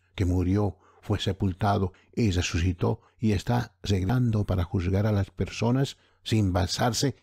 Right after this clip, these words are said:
en moralidad o acciones determinadas por los humanos, sino por los requisitos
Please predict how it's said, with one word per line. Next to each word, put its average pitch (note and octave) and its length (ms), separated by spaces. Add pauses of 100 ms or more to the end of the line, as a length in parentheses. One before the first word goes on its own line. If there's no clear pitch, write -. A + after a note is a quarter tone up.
en A#2 200
moralidad F#2+ 720 (180)
o A#2 160
acciones A2 500
determinadas F#2+ 720
por F#2 180
los F#2 180
humanos, F#2 500 (300)
sino G2 440 (320)
por G2 200
los F#2 360
requisitos A2+ 720